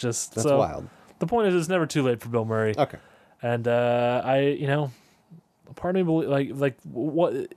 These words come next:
Speaker 1: there's possibly another universe where Dan Harmon worked on season four of Community and Bill Murray played Jeff's father. And what a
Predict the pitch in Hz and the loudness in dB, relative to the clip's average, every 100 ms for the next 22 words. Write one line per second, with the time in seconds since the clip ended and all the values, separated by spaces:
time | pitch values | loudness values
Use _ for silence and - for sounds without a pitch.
0 | - - 107 110 147 160 160 151 214 247 | -20 -16 -14 -10 -2 -2 -2 0 2 2
1 | - - 196 170 175 143 156 160 143 139 | 0 2 2 2 0 2 2 2 2 2
2 | 110 110 - - _ - - - - _ | 2 0 -2 -10 _ -20 -20 -20 -20 _
3 | - 123 110 147 170 156 151 139 135 147 | -4 -2 0 0 2 2 0 2 0 0
4 | 135 135 127 120 123 113 117 104 104 107 | -4 -4 -4 -2 -2 -2 -6 -6 -6 -8
5 | 117 113 113 127 123 120 110 107 101 - | -8 -4 0 0 2 2 2 0 -4 -12
6 | - 117 104 101 90 104 107 - 101 98 | -6 0 0 0 -4 -4 -4 -4 -4 -2
7 | 98 - - - - 120 117 135 123 | -4 -6 -18 -20 -10 -4 0 2 2